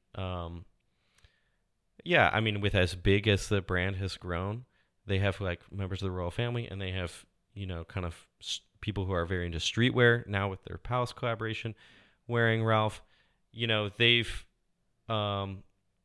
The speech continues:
you know, they've kind of sort of overcome with,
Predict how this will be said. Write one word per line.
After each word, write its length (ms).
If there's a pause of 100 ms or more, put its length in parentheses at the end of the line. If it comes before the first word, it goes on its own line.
(200)
you 100
know, 180
they've 220
kind 220
of 120 (100)
sort 200
of 140
overcome 800 (560)
with, 400